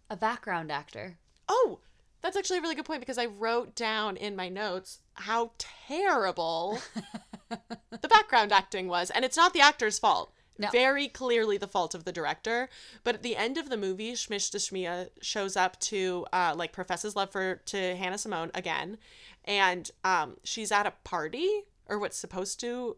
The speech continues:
Speaker 2: look like a party. And the background actors are standing so still.
Speaker 1: <laughs>
Speaker 2: Most of them aren't even pretending to talk. And at least half of them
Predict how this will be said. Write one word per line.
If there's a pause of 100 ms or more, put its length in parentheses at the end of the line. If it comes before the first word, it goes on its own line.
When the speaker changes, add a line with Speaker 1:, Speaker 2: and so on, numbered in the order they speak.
(120)
Speaker 2:
look
like
a
party. (580)
And
the
background
actors (380)
are
standing
so
still. (220)
Speaker 1:
<laughs>
Speaker 2:
Most
of
them
aren't
even
pretending
to
talk. (500)
And (460)
at
least (200)
half
of
them